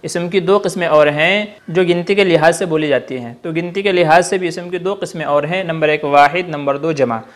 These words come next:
واحد کہا جاتا ہے کسی ایک شے کو، یعنی ایک ہی چیز کا علم ہے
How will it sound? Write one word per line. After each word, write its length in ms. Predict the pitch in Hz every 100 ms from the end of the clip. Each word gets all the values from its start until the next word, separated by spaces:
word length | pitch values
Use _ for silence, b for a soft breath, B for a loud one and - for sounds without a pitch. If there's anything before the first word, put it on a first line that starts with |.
| B
واحد 380 | 147 151 185 196
کہا 120 | 185
جاتا 360 | 165 156 156 165
ہے 140 | 185
کسی 300 | 190 170 170
ایک 380 | 202 196 160 165
شے 220 | - 139
کو، 260 | 117 120 113 B B
یعنی 340 | 156 196 214 208 -
ایک 360 | 165 196 202 220
ہی 80 |
چیز 240 | 220 202 190
کا 160 | 185
علم 240 | 170 180 180
ہے 220 | 175 180